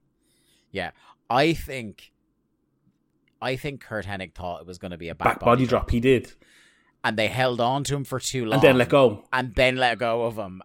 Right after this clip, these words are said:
Speaker 1: And he just ends up in a fucking heap.
Speaker 2: Oh.
Speaker 1: And then right before the finish, Grunge, and you know how much I love this very basic wrestling move. So it aggravates me no end that this happened. And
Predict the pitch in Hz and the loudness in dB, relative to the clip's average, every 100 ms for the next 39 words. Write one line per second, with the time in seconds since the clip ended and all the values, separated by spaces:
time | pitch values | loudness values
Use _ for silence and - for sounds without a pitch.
0 | _ - 110 104 110 101 113 - 113 113 | _ -6 -6 -8 -12 -10 -10 -8 -10 -8
1 | 113 110 107 95 - 123 113 95 85 - | -8 -10 -8 -10 -10 -12 -12 -14 -16 -20
2 | 104 95 - - _ 107 117 117 110 107 | -20 -14 -10 -10 _ -8 -4 -4 -4 -6
3 | 98 92 117 113 113 110 107 110 _ _ | -8 -8 -8 -6 -6 -6 -8 -14 _ _
4 | - 107 117 131 123 127 120 104 - 107 | -18 -6 -4 -4 -8 -8 -8 -8 -8 -6
5 | 101 - - _ _ _ 98 107 120 123 | -8 -10 -18 _ _ _ -20 -10 -10 -8
6 | 110 113 95 101 120 156 147 147 143 135 | -10 -10 -10 -10 -8 -6 -4 -4 -6 -6
7 | 123 113 117 107 98 90 104 113 113 107 | -6 -6 -8 -10 -12 -8 -8 -6 -6 -8
8 | 110 104 101 - 98 90 78 73 _ _ | -10 -10 -10 -12 -16 -16 -18 -20 _ _
9 | _ - 113 107 - 123 120 - 113 120 | _ -12 -8 -8 -10 -12 -14 -8 -6 -6
10 | 113 110 113 107 107 101 104 104 98 92 | -8 -10 -10 -12 -16 -14 -10 -10 -10 -12
11 | 87 85 - _ _ _ _ _ _ _ | -16 -20 -20 _ _ _ _ _ _ _
12 | _ _ _ _ _ _ _ - 107 113 | _ _ _ _ _ _ _ -18 -14 -12
13 | 101 110 - 175 190 202 _ - 110 107 | -10 -8 -8 -8 -10 -16 _ -8 -6 -8